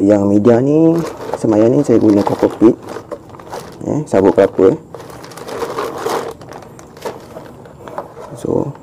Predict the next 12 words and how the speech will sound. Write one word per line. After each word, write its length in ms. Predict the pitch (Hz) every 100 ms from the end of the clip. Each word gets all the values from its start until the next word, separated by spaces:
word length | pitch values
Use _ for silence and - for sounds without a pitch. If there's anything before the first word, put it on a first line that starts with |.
| - -
tenang 480 | - 90 87 92 104
je, 160 | 120 117 - - - - - - -
masuk 320 | - 107 80
je 0 |
copper 320 | 80 - - -
pit 160 | -
dalam 160 | 85 87
ni. 140 | 98 110 - - - - 127 - - - - - - - - - - - - - -
Ha. 40 | 82 76 - - - - - - - - - - - -
Okey, 240 | - 123
siap 240 | 127 - -
dah 160 | -